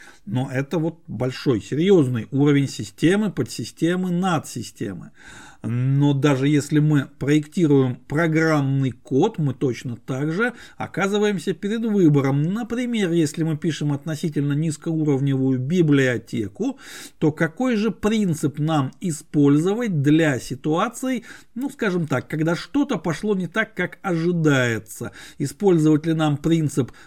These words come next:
а, получили снаружи нечто непонятное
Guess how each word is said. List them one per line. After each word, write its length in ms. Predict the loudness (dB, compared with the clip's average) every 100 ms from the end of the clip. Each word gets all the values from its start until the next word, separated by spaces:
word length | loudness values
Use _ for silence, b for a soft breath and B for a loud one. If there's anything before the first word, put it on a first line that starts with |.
| B
а, 320 | 0 0 0
получили 680 | 0 0 0 2 2 2 -2 -20 -20 -20 -14
снаружи 500 | -4 0 2 2 2
нечто 320 | 0 -2 -2
непонятное 920 | -2 -2 -2 0 -2 0 0 0